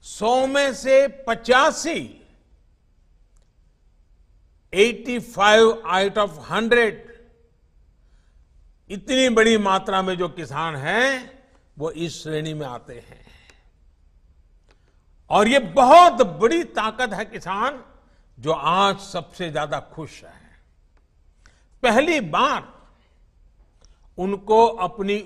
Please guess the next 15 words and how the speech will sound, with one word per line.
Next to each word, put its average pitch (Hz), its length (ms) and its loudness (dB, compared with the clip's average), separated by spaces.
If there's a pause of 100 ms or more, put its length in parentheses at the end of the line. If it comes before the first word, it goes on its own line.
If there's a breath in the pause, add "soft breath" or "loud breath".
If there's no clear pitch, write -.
उपज 180 440 -6
के 196 220 -8
मोलभाव 156 800 -2
का 254 220 2 (800)
विकल्प 226 520 0
मिला 127 320 -10
है। 98 200 -18 (3500)
पहले 220 320 6
की 254 160 0
परंपरा 240 640 2
थी 233 160 -2
मंडी 226 360 -2
में 254 160 2
बेचने 240 420 4
की 262 180 -4